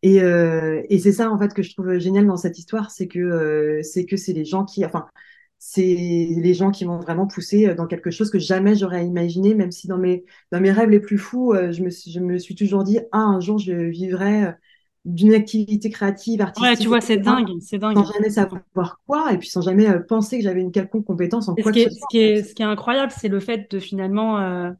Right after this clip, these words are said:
Speaker 2: t'as fait ton petit projet quand même, t'as cré-, enfin, tu vois, t'as quand même créé ton Insta, t'as quand même, voilà, à un moment donné,
Speaker 1: Ouais,
Speaker 2: euh,
Speaker 1: mais sans
Speaker 2: euh,
Speaker 1: arrière-pensée.
Speaker 2: Ouais, ouais, mais bon,
Speaker 1: Ouais.
Speaker 2: tu vois, je pense que des fois, c'est vachement important, euh, de, de... quand il y a des choses qui nous plaisent,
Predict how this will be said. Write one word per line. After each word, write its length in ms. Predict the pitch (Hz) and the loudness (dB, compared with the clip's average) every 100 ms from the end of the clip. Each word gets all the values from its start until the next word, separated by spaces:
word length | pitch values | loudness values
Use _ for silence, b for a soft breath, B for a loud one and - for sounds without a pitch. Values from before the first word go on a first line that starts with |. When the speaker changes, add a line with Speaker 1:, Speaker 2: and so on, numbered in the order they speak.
| _ _ _ _ | _ _ _ _
Speaker 2:
t'as 120 | 202 | 0
fait 140 | 247 | 0
ton 140 | 240 220 | 2 0
petit 180 | - | 0
projet 340 | 208 240 233 247 | -2 2 2 2
quand 120 | 233 | 2
même, 180 | 220 202 | 0 0
t'as 120 | 196 | -4
cré-, 240 | - - - | -6 -14 -8
enfin, 80 | 214 | -2
tu 60 | |
vois, 120 | 247 | 0
t'as 120 | 247 233 | 0 2
quand 100 | 226 | 4
même 160 | 226 | 4
créé 220 | 220 226 | 2 -2
ton 140 | 214 196 | 0 0
Insta, 520 | 196 196 226 220 220 214 | -2 0 2 2 2 -2
t'as 60 | |
quand 80 | 185 | -8
même, 320 | 190 190 185 | -6 -4 -4
voilà, 240 | 175 170 156 - | -4 -6 -6 -10
à 40 | |
un 20 | |
moment 180 | 175 180 | -6 -6
donné, 300 | 180 180 196 | -4 -4 4
Speaker 1:
Ouais, 240 | 208 226 - | 6 6 0
Speaker 2:
euh, 60 | - _ _ _ | -16 _ _ _
Speaker 1:
mais 100 | 196 | 4
sans 200 | 202 214 | 6 6
Speaker 2:
euh, 40 | 226 | 6
Speaker 1:
arrière-pensée. 640 | 220 208 - - 220 226 - | 2 0 -6 -4 -4 -4 -14
Speaker 2:
Ouais, 400 | 190 233 247 254 | -4 2 2 4
ouais, 200 | 247 269 | 2 6
mais 120 | 269 | 6
bon, 100 | 226 | 6
Speaker 1:
Ouais. 60 | 254 | 2
Speaker 2:
tu 120 | 240 | 0
vois, 80 | 269 | -8
je 60 | - | -6
pense 120 | 233 | -6
que 100 | 240 | -2
des 100 | 233 | 0
fois, 160 | 269 | 0
c'est 160 | 269 220 | -2 -4
vachement 500 | 180 247 226 - 247 | -2 -2 -2 -2 -2
important, 500 | 226 226 208 254 247 - - | 0 -2 -2 -6 -6 -18 -12
euh, 160 | 208 202 | -6 -4
de, 260 | 196 196 | -2 0
de... 640 | 196 185 190 185 180 180 180 _ _ _ _ | -2 -2 -2 -2 -2 -6 -8 _ _ _ _
quand 100 | - | -4
il 40 | 214 | 2
y 20 | |
a 20 | |
des 60 | 220 | 2
choses 160 | 269 | 2
qui 100 | - | 2
nous 80 | 226 | 2
plaisent, 460 | 226 254 254 214 | 2 2 2 0